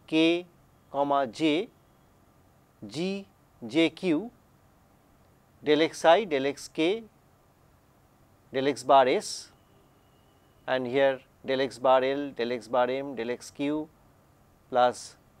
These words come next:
g I j g j q del two x I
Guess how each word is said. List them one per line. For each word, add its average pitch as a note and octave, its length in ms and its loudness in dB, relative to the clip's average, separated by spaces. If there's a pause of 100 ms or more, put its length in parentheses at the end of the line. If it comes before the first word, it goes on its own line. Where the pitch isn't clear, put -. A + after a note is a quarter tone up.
(180)
g C3 240 -4
I B2 240 4
j C#3+ 400 -6 (180)
g C3+ 240 -8
j A#2+ 200 -4
q D#3 420 -6 (800)
del C3 240 -2
two C#3 160 -4
x C3 260 -6
I D3 340 2